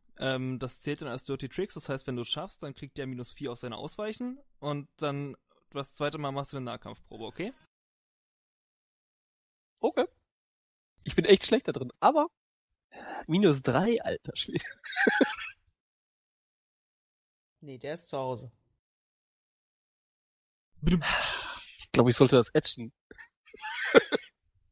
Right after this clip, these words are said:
Speaker 1: Wie viel Edge hast du noch vom letzten Spielabend? Hast du überhaupt noch welches? Bin mir ziemlich sicher, dass du letztes Mal all dein Edge aufgebraucht hattest.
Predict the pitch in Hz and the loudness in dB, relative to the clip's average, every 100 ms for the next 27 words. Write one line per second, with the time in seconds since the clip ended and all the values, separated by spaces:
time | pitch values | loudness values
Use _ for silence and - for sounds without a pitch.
0 | _ _ 123 - 113 - 147 - 120 - | _ _ -20 -20 -20 -20 -20 -16 -16 -14
1 | 113 113 - - 117 120 117 113 175 170 | -14 -14 -18 -16 -14 -12 -12 -14 -12 -14
2 | - 175 185 226 - - _ _ _ _ | -14 -14 -14 -14 -20 -20 _ _ _ _
3 | _ _ _ _ _ _ _ _ _ _ | _ _ _ _ _ _ _ _ _ _
4 | _ _ _ _ _ _ _ _ _ - | _ _ _ _ _ _ _ _ _ -14
5 | 127 127 160 147 160 170 135 123 123 - | -10 -6 -4 -2 -2 -2 -4 -4 -6 -8
6 | - 113 135 143 135 - - - 92 - | -8 -6 -6 -8 -8 -10 -10 -12 -12 -14
7 | - 98 - | -14 -14 -16